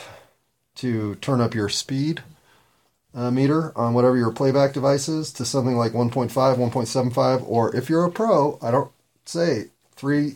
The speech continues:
point oh or four even is out of bounds. But that's on you. I just wanna take as little time out of your life as necessary. And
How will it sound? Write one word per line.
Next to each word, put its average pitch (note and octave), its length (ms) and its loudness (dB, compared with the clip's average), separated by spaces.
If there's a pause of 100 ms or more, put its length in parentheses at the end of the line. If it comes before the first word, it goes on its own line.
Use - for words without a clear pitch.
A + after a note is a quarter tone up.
point C#3+ 220 -2
oh C#3 240 4
or A#2 200 0
four C#3+ 380 2
even A2 240 -2
is G#2 180 -8
out A#2+ 120 0
of A#2 60 0
bounds. A#2 420 -4 (1600)
But B2+ 100 -8
that's E3 220 4
on F#3 180 8
you. D3+ 360 6 (320)
I C3+ 100 2
just C3+ 220 -2
wanna C3+ 500 2
take C#3+ 240 -4
as B2 140 -4
little C#3+ 180 2
time C#3 400 2
out C3+ 180 0
of C3 80 0
your C3 120 2
life B2 280 0
as A#2 200 -4
necessary. A#2 640 -4 (1300)
And G#2+ 500 -6